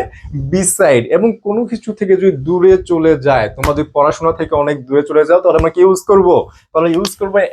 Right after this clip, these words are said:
away of। কোনো কিছু থেকে যদি দূরে চলে যাওয়া বোঝায়, কোনো কিছু থেকে দূরে চলে যাওয়া বোঝায় তাহলে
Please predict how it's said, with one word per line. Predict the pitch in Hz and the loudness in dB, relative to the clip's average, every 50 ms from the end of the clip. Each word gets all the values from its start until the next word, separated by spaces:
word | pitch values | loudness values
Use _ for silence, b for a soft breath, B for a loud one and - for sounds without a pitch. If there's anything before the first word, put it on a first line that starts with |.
| - 135 139 | 0 2 2
away | 143 147 151 151 147 - 147 139 135 | 4 4 2 2 0 0 0 0 2
of। | 127 117 107 - _ - | 2 0 0 -4 _ -8
কোনো | 143 151 151 | -6 -4 -4
কিছু | 156 165 160 160 - | -4 -4 -6 -8 -8
থেকে | 151 165 165 151 | -6 -6 -4 -4
যদি | 156 156 180 208 180 147 135 | -4 -2 -2 -2 -2 -2 -2
দূরে | 170 190 202 196 208 202 - - | -2 0 2 4 2 2 2 0
চলে | 180 165 165 165 147 | -2 -2 -2 0 0
যাওয়া | 151 151 147 139 135 139 | 0 2 2 0 0 -2
বোঝায়, | 139 135 135 139 143 143 131 120 127 | -6 -6 -8 -6 -4 -4 -4 -4 -6
কোনো | - 151 156 | -8 -10 -10
কিছু | 151 151 165 - 156 | -10 -12 -12 -14 -14
থেকে | 156 156 190 214 269 - b b b b b - 156 147 | -6 -2 0 0 0 -2 b b b b b -14 -8 -4
দূরে | 165 190 190 190 190 180 185 | 0 2 4 4 2 2 0
চলে | 185 170 170 156 156 | 0 0 2 2 2
যাওয়া | 151 151 147 143 139 | 4 4 2 2 0
বোঝায় | 147 147 139 156 190 196 190 180 | -4 -6 -4 -2 -2 -2 0 0
তাহলে | 147 131 135 143 156 | -2 0 0 0 -2